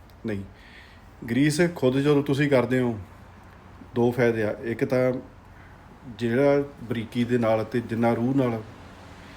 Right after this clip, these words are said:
ਤੁਸੀਂ ਗਰੀਸ ਕਰਨਾ, ਉਨਾ ਮਕੈਨਿਕ ਨਹੀਂ ਕਰਦਾ। ਕਰ ਵੀ ਦੇਣਗੇ ਤਾਂ ਸੌ ਪਰਸੈਂਟ ਨਹੀਂ ਹੁੰਦਾ। ਮੈਂ ਦੇਖਿਆ, ਮੇਰੇ ਕਈ ਵਾਰੀ ਉਹਨਾਂ ਨੇ ਪੁਆਇੰਟ ਛੱਡੇ ਹੋਏ, ਉੱਪਰ ਨਿੱਪਲ ਦੇ ਗਰੀਸ ਲੱਗਿਆ ਹੋਇਆ, ਪਰ ਗਰੀਸ ਬਾਹਰ ਨਹੀਂ ਨਿਕਲਿਆ ਹੋਇਆ, ਸਿਰੇ ਪਹੁੰਚਿਆ ਨਹੀਂ ਗਾ।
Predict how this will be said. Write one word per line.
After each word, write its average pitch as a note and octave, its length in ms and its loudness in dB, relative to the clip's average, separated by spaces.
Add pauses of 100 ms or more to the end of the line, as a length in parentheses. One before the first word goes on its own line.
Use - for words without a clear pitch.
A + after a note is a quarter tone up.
(300)
ਤੁਸੀਂ B2+ 280 0
ਗਰੀਸ B2+ 240 2
ਕਰਨਾ, B2 500 2
ਉਨਾ A#2 200 0
ਮਕੈਨਿਕ G2+ 400 -2
ਨਹੀਂ F#2+ 160 -6
ਕਰਦਾ। - 380 -8
ਕਰ A#2+ 140 4
ਵੀ C3 140 2
ਦੇਣਗੇ C#3 300 4
ਤਾਂ C3 140 2
ਸੌ A2 200 0
ਪਰਸੈਂਟ G2 340 -6
ਨਹੀਂ F#2+ 120 -6
ਹੁੰਦਾ। F#2+ 200 -8 (100)
ਮੈਂ A2+ 100 -2
ਦੇਖਿਆ, A2 300 0
ਮੇਰੇ A#2+ 180 0
ਕਈ A#2+ 180 2
ਵਾਰੀ A#2 260 0 (1040)
ਉਹਨਾਂ C3 200 2
ਨੇ B2+ 80 4
ਪੁਆਇੰਟ B2+ 300 2
ਛੱਡੇ G#2+ 300 0
ਹੋਏ, G#2+ 160 -4 (480)
ਉੱਪਰ C3+ 500 4
ਨਿੱਪਲ B2+ 320 0
ਦੇ C3 120 4
ਗਰੀਸ A#2 280 -4
ਲੱਗਿਆ B2 240 2
ਹੋਇਆ, B2+ 100 2
ਪਰ B2 240 0
ਗਰੀਸ A2+ 300 -2
ਬਾਹਰ G#2+ 260 0
ਨਹੀਂ A#2 120 -2
ਨਿਕਲਿਆ G#2 300 -6
ਹੋਇਆ, G2 220 -8 (1080)
ਸਿਰੇ A2+ 380 -4 (200)
ਪਹੁੰਚਿਆ A2 300 0
ਨਹੀਂ G2 120 -4
ਗਾ। F2+ 120 -10